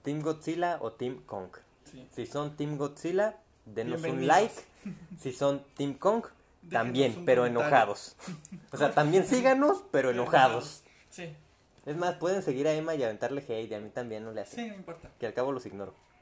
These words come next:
Speaker 1: Es más, como nadie me sigue, no hay pedo.
Speaker 2: Voy a
Speaker 1: Eh,
Speaker 2: saber
Speaker 1: déjenme
Speaker 2: quiénes son.
Speaker 1: hate, sí, más, más rápido y más identificable.
Speaker 2: Sí. Entonces,
Speaker 1: Pero bueno,
Speaker 2: seguimos.
Speaker 1: Emma,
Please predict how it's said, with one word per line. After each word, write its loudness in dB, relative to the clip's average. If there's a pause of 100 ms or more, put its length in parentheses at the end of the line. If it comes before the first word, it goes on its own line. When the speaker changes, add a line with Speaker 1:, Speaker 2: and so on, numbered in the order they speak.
(220)
Speaker 1:
Es -4
más, -2
como -4
nadie -2
me -4
sigue, -4
no -6
hay -6
pedo. -8 (840)
Speaker 2:
Voy -8
a -4
Speaker 1:
Eh, -6
Speaker 2:
saber -8
Speaker 1:
déjenme -2
Speaker 2:
quiénes -4
son. -20
Speaker 1:
hate, -4
sí, -20 (100)
más, -6
más -4
rápido -4
y -8
más -10
identificable. -10
Speaker 2:
Sí. -12 (800)
Entonces, -16
Speaker 1:
Pero 2
bueno, 2
Speaker 2:
seguimos. -2
Speaker 1:
Emma, -20